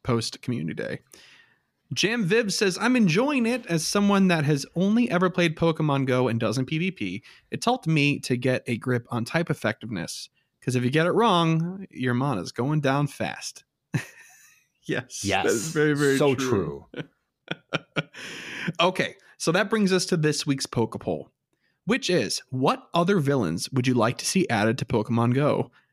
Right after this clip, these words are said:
Speaker 1: And what would they do that's different than Team Go Rocket?
Speaker 2: All right. I have, I have two answers. One's the, a joke and one's a serious one. The,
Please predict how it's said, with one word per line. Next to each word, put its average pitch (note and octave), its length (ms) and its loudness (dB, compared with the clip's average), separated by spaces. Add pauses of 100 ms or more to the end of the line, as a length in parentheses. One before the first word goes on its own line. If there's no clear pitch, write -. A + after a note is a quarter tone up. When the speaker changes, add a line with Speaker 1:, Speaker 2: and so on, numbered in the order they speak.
(160)
Speaker 1:
And C#3+ 160 2
what F#3 140 2
would C#4+ 120 0
they C#4 100 4
do A3+ 320 4
that's G3 240 -2
different C3 540 -2
than C#3 180 0
Team A2 280 -4
Go A#2 160 -2
Rocket? A#2 560 -2 (540)
Speaker 2:
All G2+ 120 -4
right. D#2+ 320 -8 (560)
I A#2 120 0
have, B2+ 540 0 (220)
I A2+ 80 2
have G#2+ 160 0
two C3 220 2
answers. G#2 840 -2
One's G2 460 -4
the, F2 260 -12
a F#2+ 80 -10
joke D#2+ 340 -8
and D#2+ 100 -10
one's D#2 220 -12
a F#2 40 -12
serious C#2+ 500 -10
one. D#2 380 -12 (220)
The, F2+ 160 -10